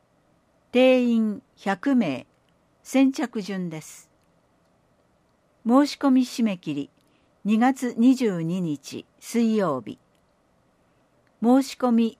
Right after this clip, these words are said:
問い合わせ先、生活支援課零八五三二三の三七九零。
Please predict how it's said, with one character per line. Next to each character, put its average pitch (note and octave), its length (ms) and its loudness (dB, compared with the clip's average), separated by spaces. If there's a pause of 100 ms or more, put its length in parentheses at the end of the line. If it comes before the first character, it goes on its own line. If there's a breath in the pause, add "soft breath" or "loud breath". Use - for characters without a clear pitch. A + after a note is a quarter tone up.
(180)
問 A#3 220 2
い A#3 60 2
合 G#3+ 100 0
わ G#3 120 0
せ G3+ 180 -8
先、 F3 440 -12 (920)
生 C4+ 280 2
活 C4+ 320 0
支 B3 200 -6
援 A#3 220 0
課 F#3+ 320 -6 (480)
零 C4+ 240 4
八 A#3+ 380 -4
五 G3+ 240 -2
三 G3+ 380 -6 (520)
二 C4 260 4
三 A#3 380 -2
の D3+ 220 -4 (200)
三 C4 360 2
七 G#3 340 2
九 F#3 340 -4
零。 D3+ 320 -8